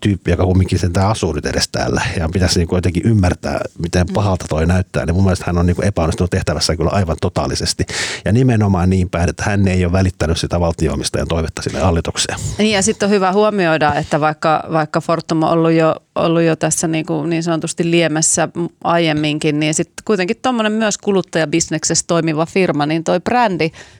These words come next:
Speaker 2: tahraantuu aivan hirvittävällä tavalla.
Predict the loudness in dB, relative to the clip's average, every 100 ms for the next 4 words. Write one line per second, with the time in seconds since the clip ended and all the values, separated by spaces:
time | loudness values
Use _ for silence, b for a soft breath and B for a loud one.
0 | B -2 0 0 0 0 0 2 2 2
1 | 0 2 2 2 0 -2 0 0 0 0
2 | 2 2 2